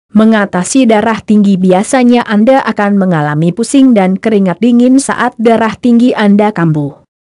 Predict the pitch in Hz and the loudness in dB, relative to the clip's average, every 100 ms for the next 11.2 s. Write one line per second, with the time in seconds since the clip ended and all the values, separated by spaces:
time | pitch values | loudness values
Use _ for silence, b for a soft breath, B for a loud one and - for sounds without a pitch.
0 | _ - 220 233 254 214 208 180 170 165 | _ -2 0 0 0 0 0 0 -2 -6
1 | - 240 233 262 294 214 214 247 247 262 | -4 0 2 2 0 -2 0 0 0 0
2 | 226 214 170 - 240 240 233 220 208 214 | 0 2 0 0 0 2 2 2 4 2
3 | 190 185 190 185 226 220 262 220 202 196 | 2 2 -2 -2 -4 0 0 2 0 2
4 | 185 220 202 208 269 277 202 185 165 175 | 0 -2 -2 0 -2 0 -2 0 0 0
5 | 190 208 - - 247 - 233 220 220 - | 0 0 -2 -4 -6 -2 0 0 -2 -2
6 | 247 233 247 233 208 202 208 185 165 151 | 0 2 2 0 2 2 0 -2 -2 -2
7 | 143 - _ _ _ _ - 214 233 269 | -6 -12 _ _ _ _ 0 4 6 6
8 | 285 285 294 285 240 214 196 202 190 202 | 4 4 2 4 4 2 -2 -2 0 2
9 | 196 185 185 226 202 202 202 202 190 226 | 2 0 0 0 2 2 4 2 0 2
10 | 226 240 269 269 220 220 226 240 302 269 | 4 4 6 4 4 4 2 0 0 0
11 | 220 214 | 0 -2